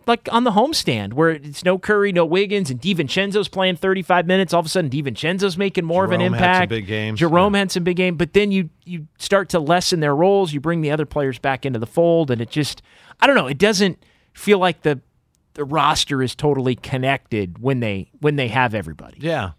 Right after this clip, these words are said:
Speaker 2: that's
Speaker 1: And, and the
Speaker 2: interesting.
Speaker 1: expectations are when you have everybody, championship. Like, nobody's thinking about a freaking championship last night.
Speaker 2: I think Kuminga has made great strides in that regard. Now, last night he didn't have to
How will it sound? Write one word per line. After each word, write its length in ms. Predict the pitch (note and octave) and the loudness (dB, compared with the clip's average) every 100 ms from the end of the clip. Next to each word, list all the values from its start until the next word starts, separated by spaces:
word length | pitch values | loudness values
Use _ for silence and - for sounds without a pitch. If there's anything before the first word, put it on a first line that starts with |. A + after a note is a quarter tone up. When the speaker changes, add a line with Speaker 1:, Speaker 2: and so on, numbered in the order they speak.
| - | -2
Speaker 2:
that's 120 | E3 | 2
Speaker 1:
And, 140 | A#3+ | 4
and 100 | G#3+ | 2
the 60 | A3 | 2
Speaker 2:
interesting. 280 | A#3+ A#3+ A3 | 2 4 2
Speaker 1:
expectations 840 | G#3+ - F#3+ - G3+ G3 F3+ D3 | 0 0 0 0 0 0 0 2
are 240 | D#3 C#3 C3+ | 4 4 2
when 160 | C#3+ | 0
you 80 | C#3 | 2
have 240 | D3+ D3 | 2 4
everybody, 540 | C#3 C3 B2+ C#3 C3 B2 _ - | 2 0 0 0 0 -6 _ 0
championship. 720 | D4 E4 A3 F3 - C#3 - _ _ _ _ _ - | 4 4 4 2 2 0 -2 _ _ _ _ _ -2
Like, 180 | F3 - _ - | -2 -2 _ -2
nobody's 340 | G3+ E4+ E4+ | 0 2 2
thinking 260 | - D4+ C4+ | 4 4 4
about 160 | A3 G3+ - | 2 -6 -10
a 40 | |
freaking 340 | - B3 G3+ E3 | -2 0 2 2
championship 580 | A3+ A3 F3+ D3+ E3+ D#3+ | 2 2 0 2 2 2
last 300 | D#3+ - E3 | 0 0 0
night. 280 | C#3+ D3 - _ _ _ - | -2 -2 -18 _ _ _ -8
Speaker 2:
I 80 | D#3+ | -6
think 300 | F3 B3 C4 | -2 -2 -4
Kuminga 520 | - F#3+ E3 D#3+ F#3 | -2 -2 0 0 0
has 220 | F#3+ E3 B2 | -2 -2 -2
made 220 | C#3+ A2+ | -2 -2
great 300 | B2 B2+ - | -2 -4 -4
strides 560 | - - A2+ A2+ B2+ | -14 -6 -2 -2 -4
in 80 | C3+ | -4
that 160 | C#3+ C3+ | -4 -4
regard. 520 | C#3+ C3 C#3+ C#3+ B2+ | -4 -2 0 -2 -4
Now, 120 | A2+ | -6
last 300 | A2+ A2+ - | -2 -2 -2
night 180 | A#2 G#2 | -6 -4
he 100 | A2 | -6
didn't 240 | G2+ G#2+ | -4 -4
have 240 | G2+ G2+ - | -4 -6 -6
to 240 | G#2+ F#2 | -8 -10